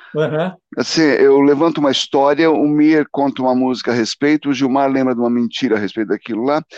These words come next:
Speaker 2: o, o Guilherme Domenichelli vai falar, "Mas tem um bicho que faz assim", e tal. Se, o, se um dia a gente quiser, dá pra fazer uma jam de curiosos. <laughs>
Speaker 1: Então, mas é, é o, o
Speaker 2: Trocando,
Speaker 1: conceito
Speaker 2: trocando, trocando.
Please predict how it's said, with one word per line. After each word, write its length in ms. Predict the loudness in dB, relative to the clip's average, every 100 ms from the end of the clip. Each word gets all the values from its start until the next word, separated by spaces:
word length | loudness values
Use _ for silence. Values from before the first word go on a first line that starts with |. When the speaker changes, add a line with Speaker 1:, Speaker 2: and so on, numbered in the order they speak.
| -18 -18 -6
Speaker 2:
o, 400 | 0 2 0 -2 -6 -10 -12 _
o 100 | -8
Guilherme 420 | -2 0 2 0 0
Domenichelli 720 | 0 0 -2 -2 -2 0 -4 -8 -8
vai 80 | -4
falar, 200 | 0 0
"Mas 160 | 0 0
tem 100 | 0
um 120 | 0
bicho 240 | 0 -2 -2
que 100 | -4
faz 220 | -2 -2
assim", 380 | -2 0 0 0
e 60 | -6
tal. 160 | -8 _ -20 _ -20 _ _ _ _
Se, 240 | -14 -14 -6
o, 100 | -6 -6
se 220 | -4 -4
um 60 |
dia 100 | 0
a 40 | 0
gente 140 | 0 -2
quiser, 280 | 0 0 -2
dá 140 | -4 -2
pra 60 |
fazer 180 | 0 0
uma 220 | 2 0 -2
jam 300 | -2 0 2
de 80 | -2
curiosos. 840 | -2 -2 2 2 2 0 -6 -6 -4
<laughs> 460 | -4 -6 -4 -4 -4 _ _ _ -14
Speaker 1:
Então, 220 | 0 2
mas 260 | 2 0 2
é, 300 | 2 2 0
é 300 | 0 0 -2
o, 420 | -2 0 -2 -4
o 20 |
Speaker 2:
Trocando, 400 | 0 0 2 2
Speaker 1:
conceito 160 | 4 2
Speaker 2:
trocando, 440 | 2 0 0 -2 -2
trocando. 500 | -4 -2 -2 -2